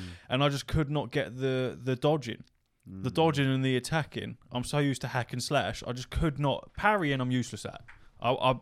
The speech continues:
Speaker 1: I very rarely parry. Um, but the whole mechanics of, of dodging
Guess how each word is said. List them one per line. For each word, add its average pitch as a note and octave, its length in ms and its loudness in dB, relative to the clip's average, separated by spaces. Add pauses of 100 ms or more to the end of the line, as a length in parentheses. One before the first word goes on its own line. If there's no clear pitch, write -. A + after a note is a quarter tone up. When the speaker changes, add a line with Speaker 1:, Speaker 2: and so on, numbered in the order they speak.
Speaker 1:
I A2+ 140 2
very C#3+ 360 4
rarely A2+ 340 4
parry. - 400 -2 (580)
Um, A#2 400 2 (460)
but A2+ 260 0
the A#2+ 100 2
whole B2+ 380 0 (320)
mechanics C3+ 580 -2
of, G#2+ 100 -4 (140)
of A2 320 -6
dodging B2 520 -2